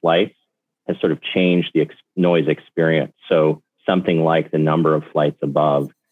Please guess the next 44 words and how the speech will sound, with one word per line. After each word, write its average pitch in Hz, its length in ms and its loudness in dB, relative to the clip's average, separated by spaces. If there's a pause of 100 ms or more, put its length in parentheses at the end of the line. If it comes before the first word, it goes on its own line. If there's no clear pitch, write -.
(100)
in - 100 -2
a 73 40 0
given 73 300 0
period 73 240 -2
of 73 140 -4
time 71 320 -2 (280)
may 92 120 2
be 82 140 2
a 78 60 4
really 104 240 4
important 78 440 0
supplemental 73 540 -4
metric. 71 380 -4 (500)
But 85 300 0
I 90 60 0
think 92 300 -2
m-, 92 220 0
most 101 380 2
important 101 420 2
is - 80 -4
to - 100 -2
underscore 85 520 0
that 80 220 0
all 107 260 2
of 92 120 0
these 90 200 2
metrics 82 460 -2
have 73 200 -2
trade-offs. 73 560 0 (120)
And 85 160 -4 (500)
the, 78 220 -2
the - 160 -2
current 120 420 0
D 98 100 2
N 85 100 2
L 85 280 2
metric 95 420 -2
absolutely 85 600 0
has 98 220 0
trade-offs, 104 500 0
but 95 140 -4
the 98 160 0
other 92 220 0
metrics 82 400 -2